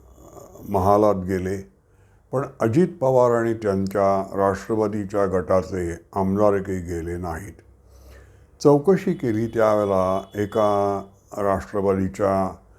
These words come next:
आमदारानं असं सांगितलं अजित पवारांच्या माणसानं की, "आम्ही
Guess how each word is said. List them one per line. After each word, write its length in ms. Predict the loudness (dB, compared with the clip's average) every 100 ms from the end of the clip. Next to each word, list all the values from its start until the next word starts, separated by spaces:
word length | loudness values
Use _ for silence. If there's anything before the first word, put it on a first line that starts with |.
| -20 _ _ -2
आमदारानं 760 | 0 2 4 4 4 0 -2
असं 160 | -2 -4
सांगितलं 460 | -4 -6 -6 -6 -4
अजित 300 | -4 -4 -8 -4
पवारांच्या 580 | -2 0 -2 -4 -4
माणसानं 540 | -4 -4 -6 -8 -12 -12 -18 -20 _ -20 -20 -20 -20 -20 -20 -20 -20 -20 -10
की, 80 | -6 4
"आम्ही 460 | 4 6 4 2